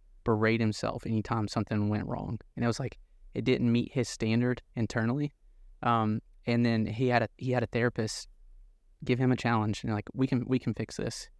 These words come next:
He's like, "What are you talking about? It took me forty years to get this angry. Like, there's no way it's gonna fix that quick." What they told him to do was anytime he feels himself getting ready to just get angry and berate himself, to imagine one of his best friends. What would he say to him in that moment?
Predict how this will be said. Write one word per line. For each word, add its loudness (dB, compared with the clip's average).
He's -4
like, -4
"What 0
are 2
you 2
talking 2
about? 2
It -4
took -2
me 0
forty 0
years 0
to -10
get -8
this -8
angry. -4
Like, -6
there's -4
no 2
way 0
it's -4
gonna -2
fix -8
that -6
quick." -8
What 0
they 2
told 0
him 4
to 2
do 0
was 2
anytime 2
he 0
feels 0
himself -2
getting 0
ready 0
to -16
just -10
get 0
angry 2
and 0
berate 0
himself, -4
to 2
imagine 2
one 2
of -2
his -10
best -4
friends. -8
What 2
would 4
he 0
say -4
to -6
him -6
in -4
that -6
moment? -4